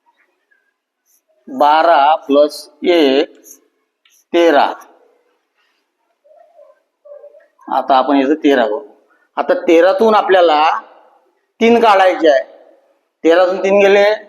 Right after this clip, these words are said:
दहा राहिले. हे झाले महिने आपले.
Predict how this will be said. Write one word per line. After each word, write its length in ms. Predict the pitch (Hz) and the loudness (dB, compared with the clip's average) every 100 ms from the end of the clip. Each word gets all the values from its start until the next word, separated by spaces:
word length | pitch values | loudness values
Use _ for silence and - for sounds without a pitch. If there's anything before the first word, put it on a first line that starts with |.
| _ _ _ _ _ _ _ _ _ _ _ | _ _ _ _ _ _ _ _ _ _ _
दहा 340 | 135 147 135 131 | -4 -2 0 0
राहिले. 300 | 110 107 - _ _ _ _ _ _ _ 480 480 494 _ _ _ 554 _ _ _ _ _ _ _ _ _ _ _ _ _ 135 | 0 -2 -8 _ _ _ _ _ _ _ _ _ _ _ _ _ _ _ _ _ _ _ _ _ _ _ _ _ _ _ -4
हे 60 | |
झाले 240 | 135 139 160 | 0 2 2
महिने 320 | 151 147 139 | 2 0 0
आपले. 340 | 135 117 104 | -2 -4 -10